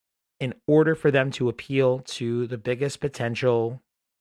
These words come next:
viewership in the movie theater, they're gonna go off of whatever was most recently animated,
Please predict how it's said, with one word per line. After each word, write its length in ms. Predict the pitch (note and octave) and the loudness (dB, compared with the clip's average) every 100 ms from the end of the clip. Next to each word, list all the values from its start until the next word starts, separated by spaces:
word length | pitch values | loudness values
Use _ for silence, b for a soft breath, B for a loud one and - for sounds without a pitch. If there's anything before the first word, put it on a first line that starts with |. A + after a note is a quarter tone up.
| - | -14
viewership 760 | A#2 G2 C3+ D#3+ D3 - B2 A#2+ | -12 -4 2 4 4 2 0 0
in 60 | B2+ | -2
the 80 | |
movie 260 | A#2 D3+ D#3+ | 0 0 0
theater, 460 | - A2 A2 D#3 - _ _ _ _ _ _ | -2 -2 0 -2 -6 _ _ _ _ _ _
they're 100 | C#3 | 0
gonna 140 | D3 C#3 | 2 4
go 220 | C#3 B2+ | 4 4
off 240 | A#2 - | 2 0
of 140 | C3 A#2 | -2 2
whatever 260 | A#2+ A#2+ | 0 0
was 240 | A2+ A#2 C3+ | -4 -6 -2
most 240 | C3+ - A2 | -2 -2 -8
recently 420 | C3 D#3 D3 D#3 | -6 -4 -6 -2
animated, 580 | C3 G#2 G2 A2+ D#3+ | -2 -2 -2 -2 -4